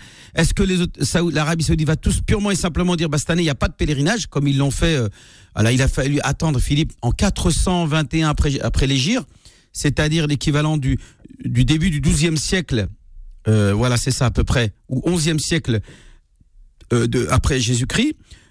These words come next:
euh, pendant quelques années, une vingtaine d'années environ, où, euh, il n'y avait plus de pèlerinage du fait parce que la Mecque avait été envahie par une tribu karmate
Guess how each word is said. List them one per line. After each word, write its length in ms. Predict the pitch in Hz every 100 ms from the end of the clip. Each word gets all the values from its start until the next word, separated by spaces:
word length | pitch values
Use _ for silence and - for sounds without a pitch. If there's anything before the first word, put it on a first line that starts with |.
| -
euh, 480 | 120 120 123 120 120
pendant 380 | 113 131 131 135
quelques 460 | - 160 143 143 120
années, 220 | 131 220
une 220 | 202 127
vingtaine 340 | 131 139 139
d'années 220 | 127 127 131
environ, 500 | 117 117 135 226 277
où, 240 | - 139 143
euh, 80 | 120
il 80 |
n'y 80 | 120
avait 160 | 117 120
plus 200 | - 170
de 40 |
pèlerinage 580 | - 135 120 120 185 190
du 120 | 127
fait 200 | - 180
parce 220 | - 131
que 100 | -
la 160 | 127 113
Mecque 240 | 117 160
avait 140 | 131 117
été 140 | 107
envahie 320 | 120 113 135
par 180 | 175 120
une 140 | 117 113
tribu 340 | - 135 139
karmate 540 | - 120 135 196 -